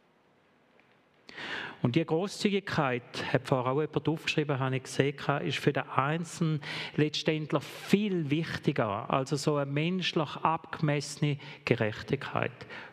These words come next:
Schau, du kommst das über und du kommst das Gleiche da über und du kommst das Gleiche da über. Großzügigkeit von Gott ist viel, viel wichtiger. Ich will noch fünfte Bitte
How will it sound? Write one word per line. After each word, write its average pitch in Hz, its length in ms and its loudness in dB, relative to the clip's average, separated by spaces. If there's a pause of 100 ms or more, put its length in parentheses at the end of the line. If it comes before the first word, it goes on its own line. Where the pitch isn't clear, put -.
Schau, 123 100 2
du 123 160 0
kommst - 380 -2
das 151 300 0
über 156 260 0
und 143 140 -8 (120)
du 120 120 0
kommst 117 260 -2
das - 120 -10
Gleiche 151 420 0
da 139 260 0
über 139 160 -2
und 135 160 -6
du 123 60 2
kommst 123 280 0
das - 40 -6
Gleiche 120 400 0 (400)
da 101 240 0
über. 117 320 -2 (880)
Großzügigkeit 147 920 0
von 123 200 -2
Gott - 520 -4 (720)
ist - 160 2
viel, 120 280 0
viel 113 320 0
wichtiger. 120 560 -2 (1700)
Ich - 60 4
will 180 140 6
noch 165 120 2
fünfte 185 400 0
Bitte 175 400 -2